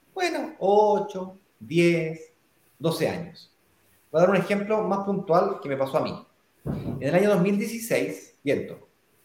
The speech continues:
en el año dos mil diecisiete, a inicios de, en marzo del dos mil diecisiete,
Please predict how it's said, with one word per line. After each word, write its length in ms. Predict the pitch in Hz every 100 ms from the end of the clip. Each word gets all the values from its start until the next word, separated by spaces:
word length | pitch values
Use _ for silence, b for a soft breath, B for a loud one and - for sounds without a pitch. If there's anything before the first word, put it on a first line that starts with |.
| _
en 100 | 117
el 60 | 131
año 180 | 151 151
dos 100 | 127
mil 180 | 175
diecisiete, 640 | 175 170 165 135 - 156 151
a 80 |
inicios 360 | 127 151 160 170
de, 160 | 143 110
en 100 | 123
marzo 320 | 185 262 262
del 100 | 196
dos 120 | 185
mil 120 | 190
diecisiete, 720 | 190 185 - 123 - 214 -